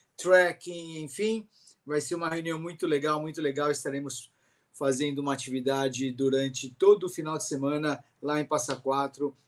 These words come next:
a convite do Strava. Grande Sandro Arcanjo, Strava aí que já dentro do seu,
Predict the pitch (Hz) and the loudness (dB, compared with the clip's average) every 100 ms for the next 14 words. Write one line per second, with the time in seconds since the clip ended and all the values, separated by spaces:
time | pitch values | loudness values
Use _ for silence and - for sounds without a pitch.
0 | _ 139 139 147 123 123 127 131 131 135 | _ -10 -10 -8 -6 -6 -4 -4 -2 -4
1 | - _ 131 123 131 120 - - - _ | -6 _ -4 0 0 0 -8 -20 -20 _
2 | - - - - 277 285 269 220 226 180 | -14 -12 -2 6 10 12 10 8 4 2
3 | 139 _ - - - 208 214 175 175 143 | 0 _ -16 -2 4 6 6 2 0 -2
4 | 135 - 170 208 262 214 254 269 262 143 | -2 -4 2 4 6 6 4 2 2 0
5 | - _ _ _ _ _ _ _ - 135 | -4 _ _ _ _ _ _ _ -18 -4
6 | 170 185 185 220 208 196 - 214 185 135 | 0 2 0 -2 0 0 6 6 8 2